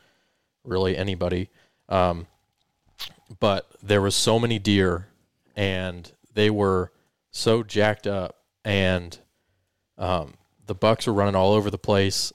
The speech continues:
and the bucks were running the does off the, the corn piles and everything. And so we're here trying to shoot does, and we cannot, for the life of us, get one to stand still long enough to shoot it.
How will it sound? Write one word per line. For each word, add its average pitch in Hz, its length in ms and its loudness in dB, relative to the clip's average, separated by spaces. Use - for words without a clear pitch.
and 101 300 -4
the 87 60 -8
bucks 101 360 -2
were 107 80 -4
running 101 280 -2
the 92 80 -6
does 101 540 0
off 98 380 2
the, 90 500 -2
the 101 100 -8
corn 104 320 -8
piles 98 480 0
and 98 160 -8
everything. 95 500 -6
And 95 360 0
so - 160 -2
we're 143 380 2
here 98 280 0
trying 107 260 -2
to 95 60 -6
shoot 104 280 -6
does, 110 440 2
and 117 180 0
we 131 100 4
cannot, 139 380 0
for 127 120 -10
the 113 60 -8
life 127 280 -2
of 104 120 -14
us, 101 320 -8
get 131 220 2
one 104 420 0
to 117 80 -2
stand 98 440 0
still 104 500 2
long 113 200 2
enough 107 140 -2
to - 80 -10
shoot 110 260 0
it. - 140 -10